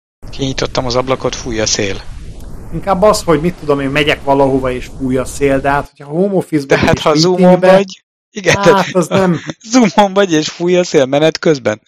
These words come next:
Speaker 1: az nem gáz, hogy a hátad mögött a könyvek nem lobognak?
Speaker 2: Nem feltétlen, mert, ö,
Speaker 1: Bocs, főnök, kinyílt
Speaker 2: kamera
Speaker 1: az ablak,
Speaker 2: nélkül
Speaker 1: muszáj,
Speaker 2: vagy.
Speaker 1: becsuktam az ablakot.
Speaker 2: Nyilván ezt, ezt azért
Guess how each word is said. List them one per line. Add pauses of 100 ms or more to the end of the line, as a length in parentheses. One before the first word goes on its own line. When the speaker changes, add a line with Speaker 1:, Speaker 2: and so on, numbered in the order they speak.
(140)
Speaker 1:
az
nem
gáz,
hogy
a
hátad
mögött
a
könyvek
nem
lobognak? (320)
Speaker 2:
Nem
feltétlen,
mert,
ö,
Speaker 1:
Bocs,
főnök,
kinyílt
Speaker 2:
kamera
Speaker 1:
az
ablak,
Speaker 2:
nélkül
Speaker 1:
muszáj,
Speaker 2:
vagy.
Speaker 1:
becsuktam
az
ablakot. (200)
Speaker 2:
Nyilván
ezt,
ezt
azért